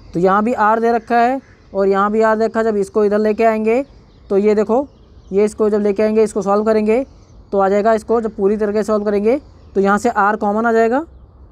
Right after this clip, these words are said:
यहाँ से क्या बचेगा, R कॉमन आएगा। तो यहाँ पे बचेगा R, सॉरी, यहाँ पे कॉमन कितना आएगा, यहाँ पे R into ten की पावर माइनस थ्री कॉमन बचेगा। ये हमारा क्या है, four into ten की पावर माइनस थ्री,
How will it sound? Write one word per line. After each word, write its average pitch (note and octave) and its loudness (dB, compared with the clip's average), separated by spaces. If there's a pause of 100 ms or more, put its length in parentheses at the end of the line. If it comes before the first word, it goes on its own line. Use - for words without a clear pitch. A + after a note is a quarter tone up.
(320)
यहाँ G3+ -4
से G#3+ -4
क्या F#4 0
बचेगा, A3 2
R G#3 2
कॉमन G#3+ -2
आएगा। A3+ 2 (520)
तो G3+ 0
यहाँ G#3 2
पे A3 2
बचेगा A3 2
R, G#3+ 0
सॉरी, F#3 -4 (320)
यहाँ F#3+ -6
पे G3+ -4
कॉमन G#3 -4
कितना G#3+ 0
आएगा, A3 2 (400)
यहाँ F#3+ 2
पे G#3+ 0 (180)
R F#3+ 2 (100)
into G3+ -4
ten G#3 -4
की G#3+ -4
पावर G#3 0
माइनस G3 -4
थ्री G3+ -4
कॉमन G3 -2
बचेगा। G#3+ -2 (1400)
ये G3 2
हमारा G3+ 2
क्या G3+ 0
है, A3 0 (180)
four G3 2
into G#3 -2
ten G3 -6
की G#3+ -6
पावर F#3+ 0
माइनस F#3+ -6
थ्री, G3 -2